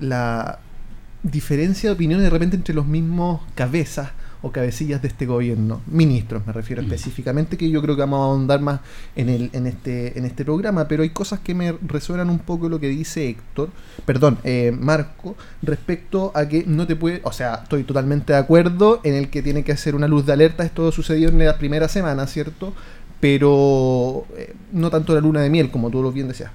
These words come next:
Speaker 1: concuerdo, pero eso de que no te puede sorprender una pa-, una pandemia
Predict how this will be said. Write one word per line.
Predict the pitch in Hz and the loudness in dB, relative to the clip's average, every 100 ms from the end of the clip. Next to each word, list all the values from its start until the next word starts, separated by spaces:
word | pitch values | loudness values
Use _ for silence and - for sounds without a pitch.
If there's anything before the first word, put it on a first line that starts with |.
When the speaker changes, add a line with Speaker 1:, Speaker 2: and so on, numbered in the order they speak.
| - | -8
Speaker 1:
concuerdo, | 135 139 120 117 | -4 -2 -2 -2
pero | 160 | -4
eso | 196 240 | -4 -6
de | 220 | -2
que | 196 | -2
no | 202 | 0
te | 202 196 | -2 -2
puede | 196 190 196 | -2 -2 -2
sorprender | 196 185 160 151 156 | -4 -6 -4 -2 -2
una | 139 175 | -2 -2
pa-, | 165 | -2
una | 147 143 | -2 -2
pandemia | 139 120 120 143 147 135 120 | -2 -2 0 0 0 0 -2